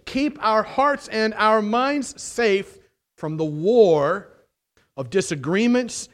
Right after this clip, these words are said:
and division that lambaste us daily,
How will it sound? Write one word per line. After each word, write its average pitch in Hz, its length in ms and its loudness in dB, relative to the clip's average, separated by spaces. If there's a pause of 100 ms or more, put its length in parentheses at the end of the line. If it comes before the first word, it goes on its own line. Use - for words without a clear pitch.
(120)
and 139 160 -8
division 151 720 -2 (180)
that 135 160 -6
lambaste 233 960 -2
us 220 260 -4
daily, 143 640 -2